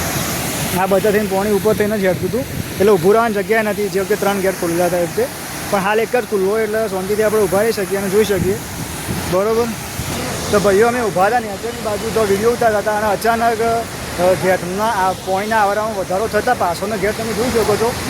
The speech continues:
કે થોડોક જ વધારવામાં આવ્યો છે, જેથી પાણીનો આવરો પણ વધી ગયો. તમે જુઓ અંદર કે કેટલો પાણીનો આવરો વધ્યો છે, બરોબર? અને હાલ થોડી વારની અંદર જો આ પેલો પથ્થર દેખાય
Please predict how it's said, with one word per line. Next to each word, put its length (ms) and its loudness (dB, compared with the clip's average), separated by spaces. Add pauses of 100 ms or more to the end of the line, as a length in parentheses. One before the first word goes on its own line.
(140)
કે 60 0
થોડોક 640 4
જ 80 0
વધારવામાં 540 0
આવ્યો 220 0
છે, 200 -2
જેથી 160 -2
પાણીનો 360 -2
આવરો 260 4
પણ 160 -2
વધી 180 2
ગયો. 260 2 (460)
તમે 160 2
જુઓ 200 4
અંદર 300 2 (760)
કે 280 2
કેટલો 320 0
પાણીનો 340 0
આવરો 260 2
વધ્યો 260 -2
છે, 120 -2
બરોબર? 340 2
અને 480 0 (1000)
હાલ 200 2
થોડી 240 4
વારની 260 2
અંદર 200 2
જો 240 2
આ 160 4
પેલો 160 -2
પથ્થર 260 -2
દેખાય 420 2